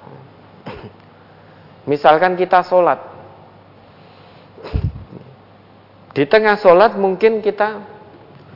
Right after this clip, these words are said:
atau sebelum sholat, atau di tengah sholat.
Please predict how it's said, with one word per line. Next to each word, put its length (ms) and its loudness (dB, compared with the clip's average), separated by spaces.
atau 280 2
sebelum 400 -2
sholat, 440 4
atau 240 4
di 160 -2
tengah 320 2
sholat. 400 0